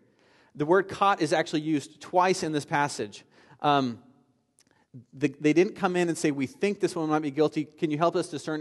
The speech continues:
whether or not she's guilty?" Her guiltiness has already been ascertained. She is guilty. They, they didn't say that she suspected her of adultery. They caught her in the act. Um, and, and by the way, this is, this was necessary for this woman to be publicly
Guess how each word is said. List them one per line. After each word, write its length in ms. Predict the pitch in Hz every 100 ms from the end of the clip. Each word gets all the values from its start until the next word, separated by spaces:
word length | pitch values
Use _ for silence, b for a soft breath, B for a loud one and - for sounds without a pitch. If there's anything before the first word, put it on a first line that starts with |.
| 147
whether 180 | 147 147
or 40 |
not 220 | 147 160 -
she's 160 | 143
guilty?" 340 | - 131 139 131 B
Her 120 | - 156
guiltiness 1120 | 165 202 202 185 - - 151 175 147 - - B
has 160 | 165 160
already 360 | 175 180 180
been 280 | 160 151 151
ascertained. 580 | 151 147 151 151 147 127
She 140 | -
is 260 | 160 160 143
guilty. 540 | 135 175 175 175 113 B B -
They, 160 | 170 170
they 220 | 170 170
didn't 180 | 202 202
say 160 | 208
that 140 | 180 156
she 160 | 180
suspected 760 | - 151 - - 254 247 214 175
her 240 | 175 175
of 140 | 160
adultery. 420 | 151 156 147 160 139
They 300 | 127 165 156
caught 580 | - - - 226 - - -
her 420 | 151 123 110 - b b -
in 140 | 160
the 140 | 160 147
act. 480 | 143 117 - - - _ b b b b 135
Um, 340 | 135 135 135
and, 220 | 143 147 147
and 80 |
by 120 | 151 170
the 40 |
way, 80 | 151
this 200 | 170 196
is, 160 | 143
this 240 | 160 180 180
was 160 | 139
necessary 720 | 139 156 196 - 160 160 143 139
for 180 | 135 143
this 200 | 139 139
woman 320 | 156 175 165
to 120 | 156
be 120 | 135
publicly 640 | 131 160 156 151 151 139